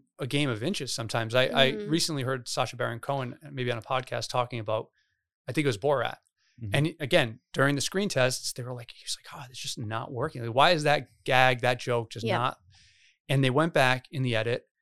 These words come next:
Speaker 1: and I think they took out, like, two frames.
Speaker 3: Mm-hmm.
Speaker 1: And then
Speaker 2: All of a
Speaker 3: Timing.
Speaker 2: sudden
Speaker 1: and
Speaker 2: it
Speaker 1: it
Speaker 2: worked.
Speaker 1: made all the difference in the world.
Speaker 3: Especially
Speaker 2: Yep.
Speaker 3: in comedy. You
Speaker 1: Yeah,
Speaker 3: need to
Speaker 1: yeah, yeah.
Speaker 3: listen to, like, a, a, um, stand-up comic talk about it.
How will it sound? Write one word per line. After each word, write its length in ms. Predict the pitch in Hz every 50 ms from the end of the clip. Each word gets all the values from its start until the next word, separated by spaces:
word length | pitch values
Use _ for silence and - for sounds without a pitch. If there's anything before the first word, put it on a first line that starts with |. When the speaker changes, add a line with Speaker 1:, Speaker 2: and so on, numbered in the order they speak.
| _ _ _ _ -
Speaker 1:
and 100 | - 135
I 60 | 135
think 220 | 127 190 208 -
they 100 | - 156
took 260 | - - - 175 - 185
out, 140 | 180 -
like, 160 | - 123 117 -
two 280 | - - - 180 185 175
frames. 720 | - - 160 139 135 131 110 - - - - - - - _ -
Speaker 3:
Mm-hmm. 200 | 117 110 113 127 135 147 _ _ _ _ _ _ _ _ -
Speaker 1:
And 160 | 147 139 139
then 220 | 139 135 131 131 131
Speaker 2:
All 120 | 220 214
of 60 | 202
a 40 | 220
Speaker 3:
Timing. 40 | -
Speaker 2:
sudden 240 | - 254 233 - 233
Speaker 1:
and 80 | 220 -
Speaker 2:
it 20 |
Speaker 1:
it 20 | 226
Speaker 2:
worked. 160 | 208 202 160
Speaker 1:
made 100 | 160 156 - -
all 380 | - 170 170 175 185 190 190 180
the 80 | 175
difference 280 | 165 180 - 160 151 -
in 60 | 156
the 60 | 143
world. 120 | 127 113 - -
Speaker 3:
Especially 360 | 143 151 147 - 131 127 120
Speaker 2:
Yep. 40 | 117
Speaker 3:
in 40 | 110
comedy. 360 | - 117 117 113 101 98 95
You 80 | 98 110
Speaker 1:
Yeah, 140 | - 190 143
Speaker 3:
need 80 | - -
to 60 | 127
Speaker 1:
yeah, 80 | 127 -
yeah. 60 | 117 139
Speaker 3:
listen 200 | - 131 120 113
to, 100 | 120 120
like, 180 | 113 110 104 -
a, 320 | 104 101 98 92 90 92 - -
a, 240 | 101 98 95 92 92
um, 420 | 87 85 85 80 78 78 73 71 - _ _ - - - 104
stand-up 380 | - - - 117 113 107 -
comic 320 | - - 92 85 82 - -
talk 260 | - 95 92 87 -
about 260 | 76 76 87 80 78
it. 100 | 76 -